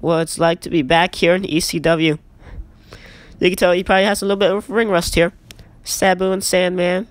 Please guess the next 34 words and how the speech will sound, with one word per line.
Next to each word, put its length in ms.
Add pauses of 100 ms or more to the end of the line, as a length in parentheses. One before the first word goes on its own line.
(180)
R 200
V 100
D, 180
I 80
guess 200
they 100
have 140
a 180
little 140
bit 120
of 80
ring 140
rust 180
as 100
well. 220 (300)
'Cause 160
the 80
Young 220
Talents, 340
they're 160
getting 240
some 340 (680)
shots 320
here. 100
Well, 140
Chris 180
Jericho, 240
not 140
necessarily 380
a 80
young 200
talent, 380
but 180
still. 300